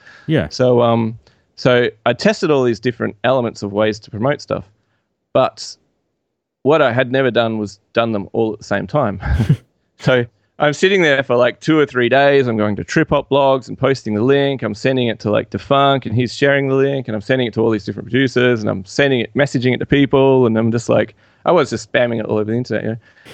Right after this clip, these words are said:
Speaker 2: And as a result of doing that for two days, it triggered some kind of, 'cause it was all coming from the same computer, the same I P address. So it triggered some kind of YouTube spam alert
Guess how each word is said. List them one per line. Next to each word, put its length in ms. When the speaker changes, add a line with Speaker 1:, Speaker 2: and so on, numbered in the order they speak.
Speaker 2:
And 340
as 200
a 80
result 460
of 120
doing 280
that 160
for 80
two 180
days, 540
it 80
triggered 320
some 180
kind 200
of, 140
'cause 160
it 80
was 100
all 140
coming 260
from 160
the 80
same 320
computer, 420
the 100
same 220
I 100
P 180
address. 380
So 140
it 80
triggered 300
some 180
kind 180
of 80
YouTube 400
spam 400
alert 320